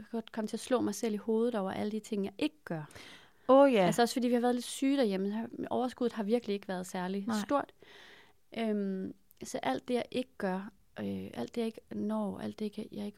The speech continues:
Speaker 1: opnår, det kan jeg godt sådan, det kan jeg nogle gange komme til sådan at, ja, slå mig selv i hovedet over.
Speaker 2: Ja.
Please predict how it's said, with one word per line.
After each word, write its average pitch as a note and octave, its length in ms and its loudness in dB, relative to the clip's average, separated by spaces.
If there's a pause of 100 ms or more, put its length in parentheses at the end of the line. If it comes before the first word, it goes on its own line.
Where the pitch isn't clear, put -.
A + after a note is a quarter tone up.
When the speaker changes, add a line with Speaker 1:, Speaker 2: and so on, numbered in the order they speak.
Speaker 1:
opnår, G3 420 -4
det G#3 180 -10
kan G#3+ 100 -4
jeg F#3+ 80 -4
godt F#3+ 160 -4
sådan, F#3+ 380 -6 (400)
det A3+ 80 -6
kan - 100 -16
jeg G#3 40 0
nogle A3 160 0
gange G3 140 -2
komme G3 140 -4
til G3 140 -12
sådan G3 120 -2
at, F3+ 60 -4 (200)
ja, F3 180 -2
slå C4 220 2
mig G3 120 2
selv F#3 180 -4
i F3+ 40 -4
hovedet F#3 260 -4
over. F3 120 -6 (260)
Speaker 2:
Ja. A3+ 180 -2